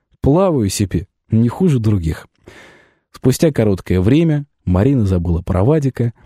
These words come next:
и занялась ковкой собственной техники плавания, пытаясь нагнать потраченное понапрасну время.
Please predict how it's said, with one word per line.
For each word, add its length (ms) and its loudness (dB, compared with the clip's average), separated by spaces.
и 120 2
занялась 460 2
ковкой 460 -2
собственной 640 0
техники 440 -2
плавания, 640 -2
пытаясь 460 -2
нагнать 500 0
потраченное 540 -2
понапрасну 520 -4
время. 360 -6